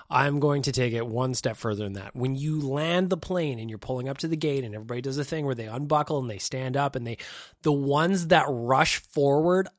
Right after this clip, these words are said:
ahead of where they are actually placed on the plane to try and beat out other people, fuck all of you. Fuck all of you. I hate you.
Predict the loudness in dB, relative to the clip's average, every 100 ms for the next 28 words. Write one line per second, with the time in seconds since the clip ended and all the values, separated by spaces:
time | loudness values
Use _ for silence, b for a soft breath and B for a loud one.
0 | 0 0 2 -2 2 2 2 0 -2 0
1 | 2 4 4 4 4 2 0 -4 -2 0
2 | 2 2 0 -4 -4 -4 -2 -2 -2 -4
3 | -4 -4 -4 -4 0 0 0 -2 0 2
4 | 2 2 -2 -2 -2 -4 -4 0 2 0
5 | B B B -16 -2 8 8 8 4 4
6 | 6 4 0 -4 -8 -10 _ _ _ _
7 | _ -12 6 8 8 6 2 4 6 4
8 | 2 4 4 2 0 0 -2 -4 2 2
9 | 2 -4 -6